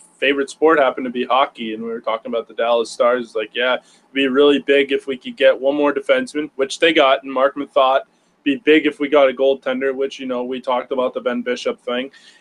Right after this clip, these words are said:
And, uh, it would be big if we could get another forward to play alongside, um, Ja-, Jamie Benn and Tyler Seguin,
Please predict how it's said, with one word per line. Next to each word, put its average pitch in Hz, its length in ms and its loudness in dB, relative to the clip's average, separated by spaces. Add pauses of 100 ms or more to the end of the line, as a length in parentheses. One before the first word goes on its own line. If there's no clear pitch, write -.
And, 127 260 0
uh, 127 260 2
it 156 80 6
would 143 200 4
be 143 100 4
big 151 300 4
if 143 120 0
we 147 100 0
could 139 160 -6
get 143 140 4
another 139 320 2
forward 143 420 2
to 135 60 -8
play 135 220 4
alongside, 131 800 2 (360)
um, 117 440 -2 (340)
Ja-, 151 280 0 (160)
Jamie 151 280 0
Benn 135 240 2
and 123 160 -6
Tyler 127 280 2
Seguin, 123 500 -2